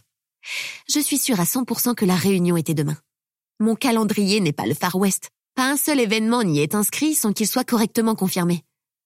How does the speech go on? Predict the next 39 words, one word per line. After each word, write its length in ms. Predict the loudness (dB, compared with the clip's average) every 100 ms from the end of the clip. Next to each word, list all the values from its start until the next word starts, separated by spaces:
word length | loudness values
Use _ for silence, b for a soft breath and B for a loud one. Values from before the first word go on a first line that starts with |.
| _ _ _ _ B B B B _ -6
Je 140 | 0
ne 60 | 2
devrais 280 | 2 2
sans 160 | 0 0
doute 200 | 0 0
pas 180 | 0 0
m'en 140 | 2
vanter, 440 | 0 0 -2 -4 _ _ -2
mais 180 | 0 2
je 100 | 2
suis 240 | 0 0
une 140 | 2 2
énorme 440 | 2 2 2 2
maniaque 520 | 2 2 2 0 -2 -4
psychorigide 720 | -4 -6 -2 0 0 0 -2 0
concernant 460 | -2 0 0 2
mon 160 | 2 2
emploi 220 | 0 0
du 100 | -2
temps. 220 | -2 -6 _ _ _ _ _ B B B B B
Et 80 | -4
puis, 300 | 0 0 -2 _ _ _
on 120 | 0
n'organise 500 | 2 2 2 2 2
jamais 280 | 2 2 2
de 100 | 2
réunion 420 | 2 2 2 2
les 120 | 2 2
vendredis 360 | 2 2 0
soirs. 360 | 0 -2 -2 -4 -6 _ _ _ _ _
Tout 120 | 0
le 80 | 2
monde 220 | 2 2
sait 240 | 0 0 0
que 120 | 0
le 120 | 2
bras 240 | 2 2
droit 240 | 2 2 0
d'Agatha 440 | 0 -2 -2 -4